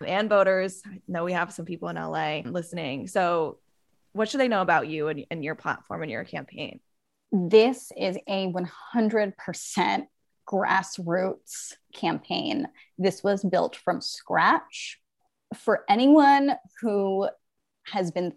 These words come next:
Speaker 2: thinking about diving into politics, it's one of those things where you just have to rip off the Band-Aid and do it.
Speaker 1: Yeah.
Speaker 2: And something that I think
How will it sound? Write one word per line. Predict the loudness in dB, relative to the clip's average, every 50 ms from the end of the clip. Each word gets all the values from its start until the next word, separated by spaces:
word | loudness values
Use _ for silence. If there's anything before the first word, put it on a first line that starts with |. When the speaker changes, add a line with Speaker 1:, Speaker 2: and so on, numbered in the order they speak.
| _ -6
Speaker 2:
thinking | -4 -4 -4 -4 -2 -2 0 0 0 0 0
about | 0 0 2 2 4 4 4 4 2
diving | 0 2 2 4 6 4 4
into | 6 4 2 2 0
politics, | -4 -2 0 0 2 2 0 -2 -2 -2 0 0 0 -2 -4 -18 -20 -20 -20 -20 _ _ _ _ _ _ _ _ _ 4
it's | 4 4 4 -2
one | 0 0
of | 2 4
those | 4 2 2 0
things | -4 -4 -2 0 0 0
where | 0 0
you | 0 0
just | -2 -2 -6
have | -6 -6
to | -4 -4
rip | -4 -4 0
off | 0 0 0 0 -6
the | -6
Band-Aid | -4 -2 -2 0 0 0 0 0
and | 0 -2 -4 -2
do | -2 0 0
it. | 0 0 -2 -6 _ _ _ _ _ _ _
Speaker 1:
Yeah. | -10 -8 -6 -6 -8 -10 -14 _ _ _ _ _ _ _ _ _ -4 0
Speaker 2:
And | 4 6 6 6 6 4 4 0 -4 -6 _
something | -12 0 2 2 2 2 0 -2 -2 0 0 0 2
that | 2 4 6 6 4 4 2 -2 -2
I | -2 -2 -2
think | -4 -4 -4 -4 -4 -4 -6